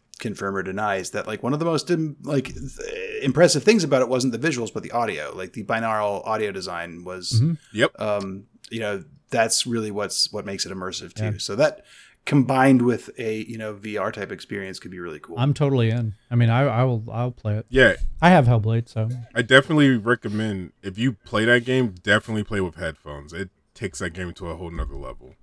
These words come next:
Speaker 2: That game is great.
Speaker 1: Yeah.
Speaker 2: Like,
Speaker 3: They did
Speaker 2: it's
Speaker 3: a really
Speaker 2: next
Speaker 3: good
Speaker 2: level
Speaker 3: job.
Speaker 2: good.
Speaker 3: Yeah.
Speaker 2: I, I'm really interested to see what they
Speaker 3: Hell
Speaker 2: do
Speaker 3: yeah.
Speaker 2: next. D-, have they announced what they're doing
Speaker 3: Yeah, same
Speaker 2: next or
Speaker 3: here.
Speaker 2: no?
Speaker 3: I don't think so.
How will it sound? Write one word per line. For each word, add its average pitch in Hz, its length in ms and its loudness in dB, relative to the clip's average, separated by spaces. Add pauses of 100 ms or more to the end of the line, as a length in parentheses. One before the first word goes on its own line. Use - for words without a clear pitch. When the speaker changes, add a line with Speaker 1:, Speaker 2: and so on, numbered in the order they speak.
(100)
Speaker 2:
That 160 80 2
game 233 140 8
is 151 100 10
great. 120 360 8
Speaker 1:
Yeah. 82 180 -6 (240)
Speaker 2:
Like, 120 220 8
Speaker 3:
They 151 80 6
did 170 60 6
Speaker 2:
it's 165 100 -4
Speaker 3:
a 123 40 4
really 120 60 8
Speaker 2:
next 120 140 4
Speaker 3:
good 120 80 4
Speaker 2:
level 110 200 6
Speaker 3:
job. 104 60 4
Speaker 2:
good. 107 320 4
Speaker 3:
Yeah. 82 240 -4
Speaker 2:
I, - 140 6
I'm 143 160 10
really 131 280 10
interested 107 300 4
to 110 80 4
see 123 140 2
what 110 120 4
they 110 80 4
Speaker 3:
Hell 104 120 4
Speaker 2:
do 104 60 2
Speaker 3:
yeah. 101 100 2
Speaker 2:
next. - 320 -4 (180)
D-, 135 320 2
have 127 100 8
they 160 140 4
announced 131 340 4
what 151 120 4
they're 147 120 2
doing 156 140 4
Speaker 3:
Yeah, 156 120 4
same 160 100 2
Speaker 2:
next 101 160 -2
or 87 40 -10
Speaker 3:
here. 110 140 0
Speaker 2:
no? 104 220 0 (880)
Speaker 3:
I 107 40 -4
don't 180 180 2 (140)
think 139 260 -2
so. 78 400 -8